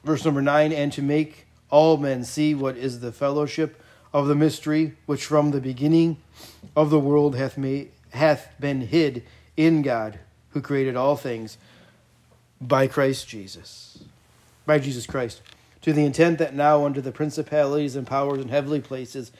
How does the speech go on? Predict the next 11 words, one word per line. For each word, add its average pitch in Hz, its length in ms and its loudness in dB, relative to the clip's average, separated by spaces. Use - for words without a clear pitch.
might 147 200 2
be 147 100 2
known 147 340 2
by 156 200 4
the 160 120 0
church - 460 -12
the 127 80 -10
manifold 127 540 -6
wisdom 143 260 -6
of 123 100 -10
God, 113 300 -8